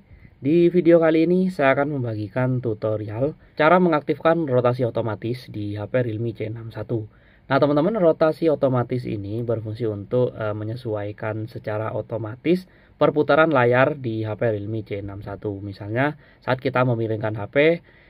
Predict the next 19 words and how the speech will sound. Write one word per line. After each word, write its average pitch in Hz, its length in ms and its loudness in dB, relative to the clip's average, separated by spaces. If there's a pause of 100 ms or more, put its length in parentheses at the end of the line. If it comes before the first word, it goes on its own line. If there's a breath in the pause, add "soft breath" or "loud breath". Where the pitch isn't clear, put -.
jadi 123 320 2
tampilannya 123 560 2
akan 117 160 -4
tetap 107 240 -8
tegak, 107 240 -6
teman-teman. 95 480 -12
Dia 123 240 0
menyesuaikan 110 960 -4
sendiri. 98 720 -10 (280 soft breath)
Nah, 151 80 4
kemudian 165 320 6
bagaimana 170 400 8
cara 156 400 6
untuk 131 400 0
mengaktifkan 127 640 -2
rotasi 117 400 -2
otomatis 107 400 -6
di 113 160 -6
H 107 80 -4